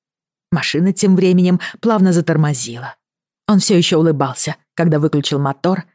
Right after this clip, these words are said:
когда положил локоть на руль, когда покачал головой.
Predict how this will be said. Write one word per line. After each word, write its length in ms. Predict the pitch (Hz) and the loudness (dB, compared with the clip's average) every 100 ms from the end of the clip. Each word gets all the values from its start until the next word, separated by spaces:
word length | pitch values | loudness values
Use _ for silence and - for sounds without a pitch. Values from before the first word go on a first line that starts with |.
| _ | _
когда 260 | 185 170 156 | 0 0 2
положил 380 | 156 151 156 | 0 2 2
локоть 380 | 151 190 190 190 | 2 2 0 -2
на 140 | 180 180 | 0 2
руль, 220 | 175 170 - | 2 0 -6
когда 280 | - 233 190 | -4 0 0
покачал 500 | - 359 156 - 147 | -2 -4 -2 -2 -2
головой. 600 | 143 147 143 135 117 127 | -2 -2 -2 -6 -12 -14